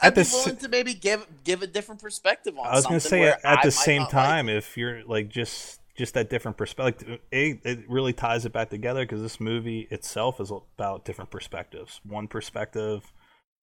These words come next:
Speaker 2: you might look like a psycho killer. Other perspective, like,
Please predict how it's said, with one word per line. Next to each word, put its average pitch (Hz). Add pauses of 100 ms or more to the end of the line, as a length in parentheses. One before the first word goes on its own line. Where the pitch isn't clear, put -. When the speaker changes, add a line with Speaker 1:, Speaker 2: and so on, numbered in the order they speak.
Speaker 2:
you 92
might 104
look 104
like 107
a -
psycho 107
killer. 120
Other 101
perspective, 107
like, 90